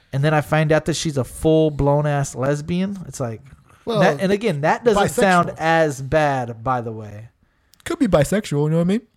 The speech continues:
Speaker 2: I mean, you would still date a bisexual. I, I mean, if I was single and I went on
Speaker 1: That's
Speaker 2: a date.
Speaker 1: a double standard, by the way. I think, I think that's a double standard.
Speaker 2: I mean, he, he could be bi and, like,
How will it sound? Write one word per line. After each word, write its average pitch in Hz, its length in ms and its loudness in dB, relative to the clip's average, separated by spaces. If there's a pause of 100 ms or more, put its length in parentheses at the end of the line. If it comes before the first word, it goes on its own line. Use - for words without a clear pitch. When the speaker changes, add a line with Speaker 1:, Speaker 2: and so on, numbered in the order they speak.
(1080)
Speaker 2:
I 269 80 4
mean, 175 440 2
you 240 120 0
would 302 100 -2
still 180 220 2
date 156 200 0
a 139 60 -2
bisexual. 139 680 -6 (240)
I, 180 80 0 (120)
I 170 80 -4
mean, 143 360 -6 (100)
if 160 140 -2
I 175 100 6
was 175 140 2
single 143 500 -4 (260)
and 143 80 -6
I 147 80 -2
went 151 140 0
on 147 140 0
Speaker 1:
That's 139 200 0
Speaker 2:
a 151 60 4
date. 160 60 4
Speaker 1:
a 135 80 2
double 113 180 -2
standard, 113 500 -6
by 107 160 -8
the 107 120 -6
way. 104 220 -6
I 131 120 -2
think, 147 320 -6 (280)
I 127 140 -4
think 123 360 -8
that's 107 240 -10
a 110 40 -10
double 104 280 -14
standard. - 440 -16 (300)
Speaker 2:
I 277 140 -4
mean, 214 320 0 (100)
he, 240 320 -4
he 214 120 -6
could 240 160 -6
be 196 120 0
bi 143 340 0
and, 165 280 -4
like, 170 240 -8